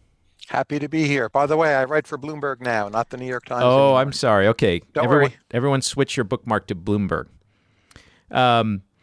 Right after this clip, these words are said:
Speaker 2: so it's great to have you, Tyler. I think I first, uh, came to know you through your blog, which, if I'm not mistaken, you've been writing for over fifteen years now. Does that sound right?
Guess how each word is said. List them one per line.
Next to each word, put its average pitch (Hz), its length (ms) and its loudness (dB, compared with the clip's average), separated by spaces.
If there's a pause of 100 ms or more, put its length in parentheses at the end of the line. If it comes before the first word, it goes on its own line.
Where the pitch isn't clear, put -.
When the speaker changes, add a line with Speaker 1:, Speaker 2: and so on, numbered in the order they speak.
(220)
Speaker 2:
so - 160 2
it's 135 120 0
great 180 240 2
to - 80 0
have 185 200 2
you, 185 60 -2
Tyler. 185 540 0 (160)
I 170 240 2
think 202 400 -6
I 170 140 2
first, - 680 -4 (160)
uh, 127 320 4
came 143 320 -4
to 143 100 -6
know 120 260 2
you 120 200 0
through 120 220 -4
your 110 220 2
blog, 87 540 0 (460)
which, - 440 -2 (300)
if 117 160 -4
I'm 117 80 0
not 202 200 0
mistaken, 139 760 -6
you've 123 300 -6
been 120 320 -2
writing 127 360 2
for 110 600 0
over 165 220 0
fifteen 160 440 -6
years 156 280 -6
now. 202 240 -4
Does 175 100 -8
that 147 200 -6
sound 151 220 -6
right? 160 240 -4